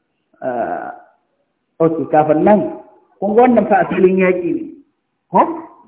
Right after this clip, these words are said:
Amma ku ji irin abubuwan da annabi yake roƙa. Albarka, rahama, falala da arziki. Albarka, rahama, falala da arziki na Allah madaukakin sarki.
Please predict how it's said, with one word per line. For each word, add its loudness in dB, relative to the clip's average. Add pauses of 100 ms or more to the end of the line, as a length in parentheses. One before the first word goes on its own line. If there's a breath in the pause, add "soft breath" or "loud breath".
(360)
Amma -4
ku -4
ji -2
irin 4
abubuwan 2
da 0
annabi -4
yake -10
roƙa. -12 (1200)
Albarka, -2 (1300)
rahama, -4 (580)
falala 4
da -2
arziki. -8 (920)
Albarka, -4 (500)
rahama, 0 (500)
falala -2 (240)
da -6
arziki -6
na -4
Allah -4
madaukakin -8
sarki. -16